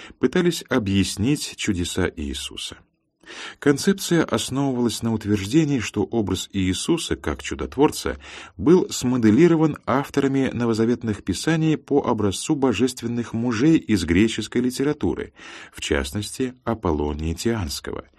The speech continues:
философа-неопифагорейца, который был ровесником Иисуса, но намного пережил его. Якобы при создании образа этого философа и других ему подобных была применена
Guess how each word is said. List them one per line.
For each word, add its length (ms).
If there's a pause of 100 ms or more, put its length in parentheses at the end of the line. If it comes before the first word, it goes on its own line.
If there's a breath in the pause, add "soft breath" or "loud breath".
(340 loud breath)
философа-неопифагорейца, 2250 (320 loud breath)
который 360
был 180
ровесником 600
Иисуса, 600
но 340
намного 720
пережил 480
его. 300 (880 loud breath)
Якобы 420
при 140
создании 640
образа 420
этого 360
философа 600
и 240
других 500
ему 160
подобных 640
была 280
применена 640